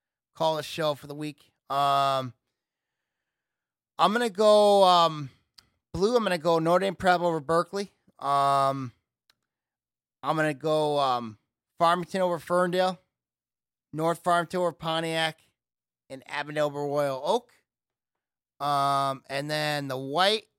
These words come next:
I'm gonna go, um, Stony Creek over Troy, Seaholm over Rochester. Um,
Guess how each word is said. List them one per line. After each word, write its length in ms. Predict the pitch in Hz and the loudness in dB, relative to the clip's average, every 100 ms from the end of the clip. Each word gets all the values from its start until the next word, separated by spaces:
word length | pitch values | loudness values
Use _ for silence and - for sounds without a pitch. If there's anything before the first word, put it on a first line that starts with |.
| - | -12
I'm 180 | 127 | -10
gonna 240 | 135 151 147 | -6 -4 -4
go, 500 | 127 147 143 139 131 | -2 2 4 4 2
um, 420 | 127 117 110 98 _ _ _ _ _ _ _ _ _ | 0 0 -4 -10 _ _ _ _ _ _ _ _ _
Stony 400 | - 185 185 190 | -4 2 2 2
Creek 280 | - 190 185 | 0 -2 0
over 180 | 185 165 | -4 -4
Troy, 480 | - 180 185 240 - _ _ _ _ _ _ _ _ | -6 4 4 4 -2 _ _ _ _ _ _ _ _
Seaholm 320 | - 190 196 | -12 -2 2
over 160 | 185 165 | 4 4
Rochester. 720 | 156 175 - 202 196 220 196 _ _ _ _ _ _ _ _ _ _ _ | 4 2 2 -2 -2 -4 -6 _ _ _ _ _ _ _ _ _ _ _
Um, 640 | - 131 131 131 127 123 | -8 -4 -2 -2 -4 -6